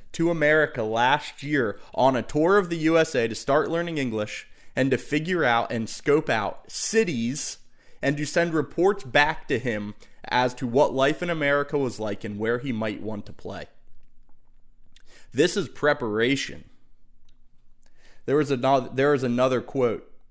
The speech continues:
in that article. "Everything Yamamoto does is in service of one goal, moving with purpose." Yamamoto ultimately moved with purpose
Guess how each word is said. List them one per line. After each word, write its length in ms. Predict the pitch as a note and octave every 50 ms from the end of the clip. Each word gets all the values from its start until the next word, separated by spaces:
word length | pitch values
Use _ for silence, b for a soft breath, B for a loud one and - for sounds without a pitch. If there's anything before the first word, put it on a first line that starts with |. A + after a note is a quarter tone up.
| - - - - - - -
in 180 | C3 B2+ B2+
that 220 | B2+ A#2+ A2 G#2+ -
article. 480 | G#2+ G#2+ G#2 G#2 G2 - F#2+ F#2 b b b b b b b
"Everything 920 | - C#3 D#3 D#3 F#3+ A3 A3+ G#3+ A3 - G#3 G#3 G#3 G#3 G#3 G#3 G3+ - - - - - - _ _ - -
Yamamoto 920 | B2 B2+ C#3+ D3 D#3 D#3 E3 D3 C#3 C3+ C#3 C#3+ D3 D3 - - C#3+ C3 B2 A#2 A2
does 800 | B2 A#2+ A#2+ A2 G2+ F#2+ F#2 F#2+ G2+ G#2 G#2 - - - - - _ - - - - - - - _ - - -
is 220 | - C3+ C#3 B2+ C#3
in 160 | C3+ B2 A2+
service 760 | - - - - D3 D3 D#3 D#3 E3+ F#3 F#3+ F#3 - - - b b b b
of 220 | - B2 A#2+ G#2+
one 420 | A2 A#2 A#2+ B2 B2 B2 B2 A#2+ A2+
goal, 440 | A2 A#2 A2 G2+ F2 - - - - - - - - -
moving 760 | - A2 A2+ B2 C#3+ D#3 E3 D#3+ E3+ F3+ F3 E3+ E3+ E3 - -
with 340 | B2 B2 B2 B2 B2 - - - - - - - - - - - -
purpose." 800 | - - B2 A#2+ A2+ - - - - - - - - - - - - - - - - - _ - _ - - - - - - - - - - - - -
Yamamoto 1040 | - A#2 B2 B2 B2 A2 G#2+ A2 A#2+ B2+ C3 B2+ - B2+ A#2 A2+ A#2 A#2 B2 A#2+ -
ultimately 540 | - A2 A#2+ - - B2 A#2 F2+ F#2 A2 G#2
moved 420 | G#2 G#2 A2+ B2 C3 A#2+ G#2+ -
with 260 | A#2+ A#2 G#2+ - -
purpose 800 | - - - C#3 C#3 C3+ - A#2 G#2+ G#2+ G2+ - - - - -